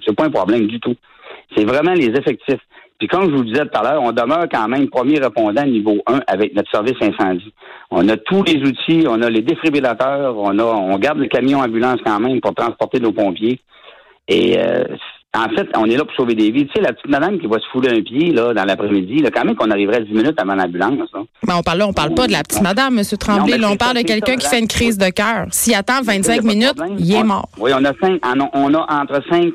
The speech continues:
Speaker 1: et dix sorties par année pour ça. Puis ça, je vous le dis, on continue à garder ce service-là.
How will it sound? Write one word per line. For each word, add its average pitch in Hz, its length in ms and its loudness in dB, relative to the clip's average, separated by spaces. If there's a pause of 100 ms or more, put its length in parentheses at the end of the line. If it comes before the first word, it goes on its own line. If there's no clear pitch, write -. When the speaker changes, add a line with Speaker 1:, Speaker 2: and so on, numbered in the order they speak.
Speaker 1:
et 120 120 0
dix 139 220 -2 (100)
sorties 139 320 -6
par 139 180 0
année 135 380 0 (200)
pour 117 160 -4 (100)
ça. 123 160 -2 (340)
Puis 98 160 -12
ça, 160 120 2
je 127 60 0
vous 123 140 0
le 117 160 -4
dis, 175 120 4
on 110 160 2
continue 165 540 2
à 120 120 2
garder 151 540 -2
ce 127 160 0
service-là. 123 520 -2